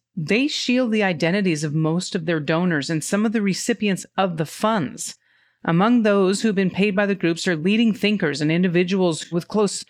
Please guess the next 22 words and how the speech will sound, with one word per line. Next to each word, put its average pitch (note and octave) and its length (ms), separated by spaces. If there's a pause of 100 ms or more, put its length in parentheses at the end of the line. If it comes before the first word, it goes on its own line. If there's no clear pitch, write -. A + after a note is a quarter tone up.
(280)
personal A3+ 320
ties F#3 320
to F3+ 140
Leo F#3+ 380
specifically, F3 760
including G3 600 (360)
a G3 140
whopping F#3+ 800
seven A3+ 880
million G#3 640
dollars F3+ 580
to F#3+ 220
a F#3 60
group G3 260
run F#3 220
by F3+ 120
a E3 80
close F3+ 320
friend E3+ 280
and D#3 160
his F3+ 260
wife. D#3+ 640